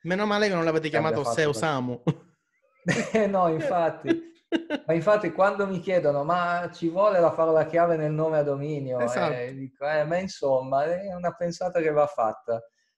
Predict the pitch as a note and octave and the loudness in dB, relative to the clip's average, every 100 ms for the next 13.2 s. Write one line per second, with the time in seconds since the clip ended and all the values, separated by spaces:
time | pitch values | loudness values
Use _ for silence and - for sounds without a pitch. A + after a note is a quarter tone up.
0 | _ B2+ C3+ - B2+ - A#2+ A#2 A2+ A#2+ | _ -2 -2 2 0 0 -2 -4 -4 -10
1 | A#2 - A#3+ D3+ D3 C#3+ C#3+ C#3 D3 C#3 | -6 -2 0 0 -2 -2 -2 -2 0 0
2 | A#2+ C#3 C3 - B2+ - E3 - B2+ - | 0 -2 -2 -2 -4 0 0 2 -4 -4
3 | C3 C3 B2 C3+ C3 B2 _ _ _ _ | -4 -2 0 0 0 -4 _ _ _ _
4 | _ - - C3 C#3+ B2+ C#3 B2+ B2+ - | _ -20 -12 -2 2 2 2 0 -2 -2
5 | B2 - - B2 - - - - - - | -4 -4 -8 -10 -12 -20 -20 -20 -14 -4
6 | C3 B2 G#2 A#2 G2+ F#2 - _ E3+ - | 0 0 0 -2 -6 -8 -18 _ -6 -2
7 | C4 E3 D3 C3+ - C#3 C3+ C3 D3 - | 0 0 0 -2 -4 -8 -4 -4 -4 0
8 | F3+ C3+ C3 A2+ A#2 A#2+ - - B2+ C#3+ | 2 0 -4 -4 -4 -4 -8 -10 -4 0
9 | C#3 - C#3+ D3 E3 C3 B2+ C3+ C3 B2 | 0 -2 -8 -2 0 2 0 -2 -2 -2
10 | A#2 B2+ C#3+ B2 - - B2+ B2 D3 C#3 | -6 -6 -2 -2 -4 -6 -6 -4 -6 -6
11 | D#3 E3+ G3+ G#3 - - C#3 C3 C3+ D3 | -4 0 0 0 -6 -6 -2 0 2 2
12 | D3 D3 D#3 - C3+ B2+ B2 A2+ A2 A2 | 2 2 0 0 -2 -2 0 -2 -4 -6
13 | A#2+ B2 | -6 -8